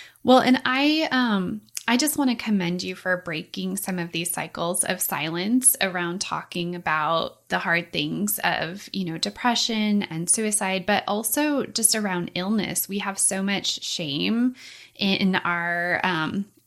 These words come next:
just our human experience of feeling that a disease or a mutation is somehow a reflection on us as being less than, as people. And I think it's really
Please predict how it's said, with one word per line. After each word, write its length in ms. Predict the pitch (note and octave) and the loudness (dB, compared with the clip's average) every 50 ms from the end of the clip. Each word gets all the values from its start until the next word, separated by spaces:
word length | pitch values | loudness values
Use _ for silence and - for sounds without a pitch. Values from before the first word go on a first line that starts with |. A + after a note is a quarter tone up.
| - - - G3 | -14 -6 0 2
just 180 | G3+ G3 - | 2 4 4
our 100 | F#3 E3 | 2 2
human 320 | E3 - G3+ F3+ F3+ F3+ E3+ | 2 2 2 2 2 2 -2
experience 760 | D3+ - - - - D3 C#3+ D#3+ E3 F3+ A3+ B3 B3+ B3 - - | -2 -2 -2 -2 -2 -4 -4 -2 -2 0 2 4 4 4 2 2
of 320 | - E3+ E3+ E3+ E3 F3+ - | 2 2 2 2 0 -2 -8
feeling 640 | - - - - - G3+ G3 G3 F#3+ F#3 F#3 F3+ | -12 -14 -6 -2 0 0 2 2 0 -2 -2 -2
that 280 | F3 E3+ E3 - - - _ - | -2 -4 -4 -6 -8 -8 _ -2
a 160 | F3+ F#3 F3 | 0 0 -2
disease 720 | E3 - - F#3 F3 F#3+ G#3 G#3 G#3 G3+ G3+ G3+ F#3+ F#3+ - - | -4 -4 -4 -4 -2 0 0 0 2 2 2 0 0 -2 -4 -4
or 160 | F3 D#3 D#3+ | -4 -4 -2
a 80 | E3 E3+ | -2 -4
mutation 640 | E3+ E3+ - - - - A3+ A3 - A3 G3+ F#3+ | -4 -4 -4 -4 -2 -2 0 0 2 2 0 0
is 140 | F3 E3 F3 | 0 0 0
somehow 720 | - - - F3+ F3+ F#3+ - - E3+ E3+ E3 D#3 D#3 D3 - | 0 0 0 -2 -2 -4 -4 -2 0 0 2 2 0 0 0
a 80 | - F#3 | 0 0
reflection 640 | E3+ F3 F3+ - - D#3+ - - - - F#3 F3 E3 | 0 -2 -2 -4 -4 -6 -4 -2 -2 -2 -2 -2 -4
on 180 | D#3 D#3 D#3+ - - | -4 -4 -6 -4 -4
us 460 | E3 D#3+ F3 G#3+ A#3+ - - - - - | 0 2 2 2 2 2 0 0 -2 -2
as 340 | - E3+ E3+ F3+ F#3 F3+ - | -2 0 0 0 0 0 -2
being 360 | - E3+ D#3+ D#3+ E3 E3+ F3 | -4 -4 -4 -2 -2 -4 -6
less 300 | E3+ D#3+ - F3 - - | -6 -6 -2 0 0 0
than, 480 | - G3+ G#3+ A#3 B3+ C4+ C4 C4+ C4 C4 - | 0 0 2 2 4 4 4 2 2 0 -2
as 160 | F#3 F3+ - | -2 -2 -4
people. 400 | - - F#3+ F#3+ - G#3 A3 A3 | -4 -6 -6 -4 -2 0 0 2
And 180 | A3 G#3 F#3+ F3 | 2 0 0 -2
I 100 | F3+ F#3+ | -2 -4
think 340 | - - G3+ F3+ F3+ F3 | -6 -6 -6 -6 -4 -4
it's 220 | F#3 F3+ F3+ - - | -4 -4 -4 -4 -4
really 400 | F#3 F#3 F3+ F3 E3+ E3 F3 | -6 -4 -4 -2 -4 -4 -6